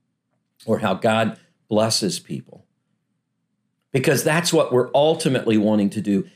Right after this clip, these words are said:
is to connect them to the God of the universe through his word so that they can have a,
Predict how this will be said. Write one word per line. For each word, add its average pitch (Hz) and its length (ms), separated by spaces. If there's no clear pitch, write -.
is 127 160
to 127 100
connect 135 640
them 214 320
to 110 100
the 117 80
God 117 280
of 156 60
the 143 100
universe 92 760
through 165 240
his 175 280
word 95 520
so - 180
that 135 180
they 127 120
can 113 140
have 110 220
a, 104 240